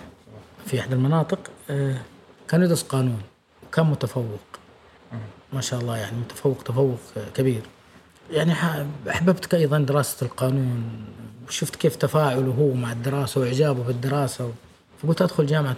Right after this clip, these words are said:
Speaker 1: الملك عبد العزيز. أول فصل كان المعهد العلمي ما يقبلون في إدارة واقتصاد.
Speaker 2: مم.
Speaker 1: فقلت أدخل أول فصل ثم أحول. بعد أول فصل ما حولوني، قالوا: "أصلًا شهادة الثانوية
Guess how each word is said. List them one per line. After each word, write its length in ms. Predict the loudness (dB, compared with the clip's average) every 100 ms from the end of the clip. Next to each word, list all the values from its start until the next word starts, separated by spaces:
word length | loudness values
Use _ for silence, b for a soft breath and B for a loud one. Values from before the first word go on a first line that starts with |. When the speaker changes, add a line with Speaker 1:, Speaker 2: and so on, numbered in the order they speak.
| -2
Speaker 1:
الملك 300 | -2 -2 -4
عبد 180 | -4
العزيز. 380 | -4 -4 -2 -4 -6 -12 -20 -20 _ _ -2
أول 220 | 2 2
فصل 280 | 2 0 0
كان 240 | 0 2
المعهد 340 | 2 2 2 0
العلمي 300 | 2 2 2
ما 160 | 2
يقبلون 360 | 0 0 -2 -2
في 180 | -2 -4
إدارة 220 | -2 -2
واقتصاد. 520 | -4 -6 -2 -2 -2 -6
Speaker 2:
مم. 80 | -10 -12 -16 -20 -20 -20 -20 -20 -20 -20 -4
Speaker 1:
فقلت 260 | 0 2 2
أدخل 280 | 2 0 0
أول 200 | 2 0
فصل 300 | -2 -2 0
ثم 200 | 2 0
أحول. 240 | -2 -6 -8 -14 -20 -20 -20 -20 -20 -2
بعد 160 | 2 4
أول 140 | 4
فصل 280 | 4 2 4
ما 80 | 4
حولوني، 600 | 4 2 2 2 0 0
قالوا: 220 | -2 -2
"أصلًا 240 | -4 -4
شهادة 260 | -2 -2 -2
الثانوية 560 | -2 -2 0 2 0